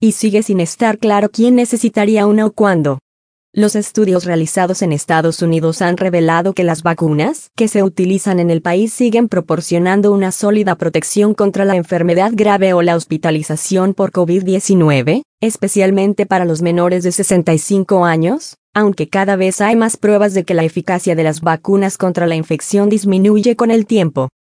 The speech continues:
Una revisión publicada por un grupo internacional de científicos,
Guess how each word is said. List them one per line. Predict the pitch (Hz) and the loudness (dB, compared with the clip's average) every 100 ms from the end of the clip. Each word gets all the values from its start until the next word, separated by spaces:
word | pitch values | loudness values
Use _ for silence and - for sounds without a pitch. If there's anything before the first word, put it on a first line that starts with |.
| _ | _
Una | 220 220 202 | 0 2 2
revisión | 190 170 - 196 208 | 0 -2 -2 2 2
publicada | 208 190 170 - 180 190 | 2 0 -2 -2 -2 -2
por | 190 185 | -2 0
un | 208 226 | 2 2
grupo | 208 208 226 | 2 2 2
internacional | 208 185 175 175 160 202 202 214 | 0 0 -2 -4 -2 0 2 2
de | 214 | 2
científicos, | 220 196 - 170 - 151 170 302 | 2 0 -2 -4 -4 -2 -2 -2